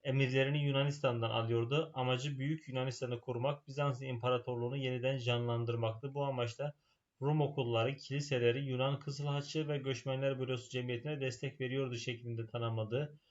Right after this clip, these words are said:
özelliklerinden bahsettiği cemiyet aşağıdakilerinden hangisidir?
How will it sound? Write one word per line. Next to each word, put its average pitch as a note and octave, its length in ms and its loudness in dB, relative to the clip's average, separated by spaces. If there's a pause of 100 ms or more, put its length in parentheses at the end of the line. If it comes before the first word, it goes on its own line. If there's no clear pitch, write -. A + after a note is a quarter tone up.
(220)
özelliklerinden C#3+ 840 2
bahsettiği B2+ 540 0
cemiyet A#2 400 0
aşağıdakilerinden B2+ 1000 0
hangisidir? A2+ 560 -4